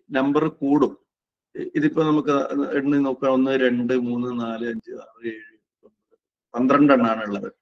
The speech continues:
ഈ പന്ത്രണ്ട്, ഈ പ്രത്യേക, ഇത് Huntington's disease എന്നുള്ള ഒരു രോഗത്തിലാണ് സി എ ജി റിപ്പീറ്റുകൾ പ്രധാനമായിട്ട് വരുന്നത്.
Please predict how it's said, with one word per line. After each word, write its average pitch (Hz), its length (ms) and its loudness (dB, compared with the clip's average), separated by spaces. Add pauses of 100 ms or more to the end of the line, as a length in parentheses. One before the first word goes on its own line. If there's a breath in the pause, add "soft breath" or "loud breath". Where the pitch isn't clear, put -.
(360)
ഈ - 40 0
പന്ത്രണ്ട്, 175 680 4
ഈ 185 140 2
പ്രത്യേക, 175 600 4
ഇത് 170 180 4
Huntington's 180 840 2
disease 165 440 4
എന്നുള്ള 147 480 0 (320)
ഒരു 151 120 6
രോഗത്തിലാണ് 139 800 2 (360)
സി 180 400 0
എ 165 220 6
ജി 165 260 4
റിപ്പീറ്റുകൾ 139 720 0 (280)
പ്രധാനമായിട്ട് 127 560 0
വരുന്നത്. 101 380 -8